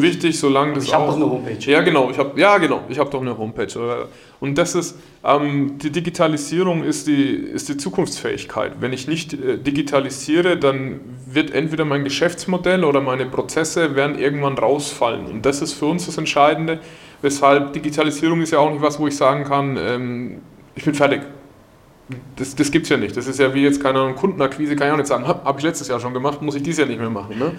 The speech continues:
Speaker 2: Und das ist bei der Digitalisierung, da bin ich sehr, sehr froh, dass ich da auch wirklich, äh, meinen Vater hab, auch wenn der natürlich, äh,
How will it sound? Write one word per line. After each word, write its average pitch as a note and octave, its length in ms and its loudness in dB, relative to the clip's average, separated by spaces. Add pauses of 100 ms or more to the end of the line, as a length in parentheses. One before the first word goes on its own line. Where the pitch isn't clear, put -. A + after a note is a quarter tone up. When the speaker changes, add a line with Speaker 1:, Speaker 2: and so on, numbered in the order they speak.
(440)
Speaker 2:
Und C3+ 160 4
das D#3+ 140 4
ist E3 120 0
bei D3+ 120 6
der D3+ 80 6
Digitalisierung, C#3+ 960 0
da C#3 240 6
bin C#3+ 360 -6
ich C#3 160 -4
sehr, C#3+ 140 0
sehr C#3+ 140 -2
froh, C#3+ 240 -4
dass D3 180 0
ich - 80 -10
da B2+ 120 2
auch A#2 200 2
wirklich, C3+ 320 -4
äh, A#2 240 -2
meinen G#2+ 320 -4
Vater D3 220 4
hab, D3+ 160 2
auch A2+ 180 -2
wenn A#2 140 -4
der A#2 80 -2
natürlich, A2+ 500 -4
äh, A2 280 0